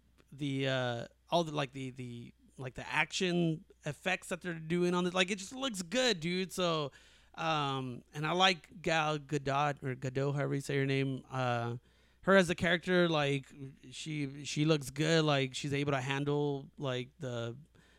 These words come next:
all the action stuff, and I don't know, she seemed funny too, like, in certain things, like, um,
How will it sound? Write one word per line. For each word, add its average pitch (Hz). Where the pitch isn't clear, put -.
all 143
the 143
action 143
stuff, 139
and 120
I 170
don't 202
know, 185
she 165
seemed 185
funny 175
too, 180
like, 165
in 143
certain 156
things, 147
like, 127
um, 117